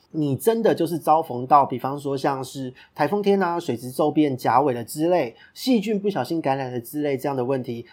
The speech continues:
那简单来讲，除了病毒问题无解之外，你的盐巴呢就可以解决掉了。你的盐巴直下千分之三到五，就是每公升水三到五公克的盐巴，对于非船类的鱼来讲，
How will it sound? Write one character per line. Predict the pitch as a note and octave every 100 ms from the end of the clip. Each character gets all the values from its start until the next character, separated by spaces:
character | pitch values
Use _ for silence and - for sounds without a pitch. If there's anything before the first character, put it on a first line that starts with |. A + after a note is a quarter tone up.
| _
那 | B3+ B3+ G#3+
简 | - D#3
单 | C#3+ A3
来 | E3
讲， | D#3+ D3 A2+
除 | C3+
了 | C3+
病 | - - F#3 C3
毒 | C3
问 | D3+ C3
题 | C3
无 | C#3 C3 D3+
解 | E3 D3 -
之 | - B2 B2
外， | C3+ C3 - - - -
你 | D3
的 | D3
盐 | C#3+ C3+ C3+
巴 | E3+ - D#3 D#3+
呢 | D3+ C3
就 | B2+
可 | D3+
以 | B2+
解 | A#2+ A2+
决 | A#2
掉 | C#3+ B2
了。 | A2+ - - -
你 | C#3 C#3+
的 | E3
盐 | D#3+ F#3+
巴 | G#3 G#3
直 | E3 D#3+
下 | G3 E3
千 | - D#3+
分 | E3
之 | E3 D#3+
三 | D3+ E3 D3+ D#3
到 | D#3+
五， | B2
就 | A2+
是 | C#3
每 | C#3+ A#2+
公 | D3+ F3
升 | F#3
水 | D3
三 | A2+ D3+ D#3+
到 | E3
五 | B2+ A2+
公 | C3+ C3+
克 | C3 D3
的 | B2
盐 | A2+ A#2 A#2+
巴， | C3 C3 - - -
对 | G3+ D#3+
于 | D3+
非 | - F3
船 | F3+ C#3+ C#3
类 | C#3
的 | A#2+
鱼 | A#2+
来 | A#2 A#2+
讲， | A#2+